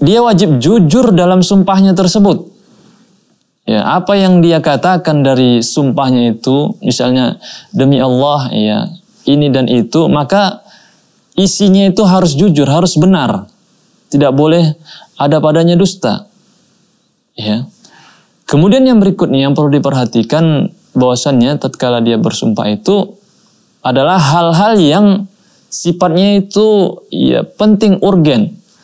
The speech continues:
Bukan hal-hal yang kecil, ya, seperti perniagaan dan yang lain sebagainya,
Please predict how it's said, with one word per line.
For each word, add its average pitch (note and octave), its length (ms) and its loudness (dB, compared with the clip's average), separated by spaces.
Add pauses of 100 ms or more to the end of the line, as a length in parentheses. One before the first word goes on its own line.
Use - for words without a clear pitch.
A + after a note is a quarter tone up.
(280)
Bukan F#3+ 320 2
hal-hal G#3 400 2
yang E3 560 2 (960)
kecil, G3 560 0
ya, C#3 240 0
seperti C#3+ 560 -4
perniagaan B2 880 -2
dan C3 160 0
yang C3+ 160 0
lain B2+ 160 -2
sebagainya, B2+ 460 -2